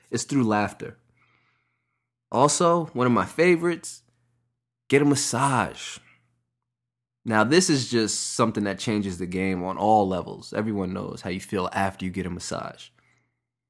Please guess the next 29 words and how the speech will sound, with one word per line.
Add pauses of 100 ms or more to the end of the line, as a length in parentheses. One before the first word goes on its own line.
(400)
But
I'm
telling
you,
you,
you,
you
should, (160)
you
should
check
one
out.
When's
the
last
time
you
got
a
massage? (1200)
And
it
could
be
any
kind
of
massage.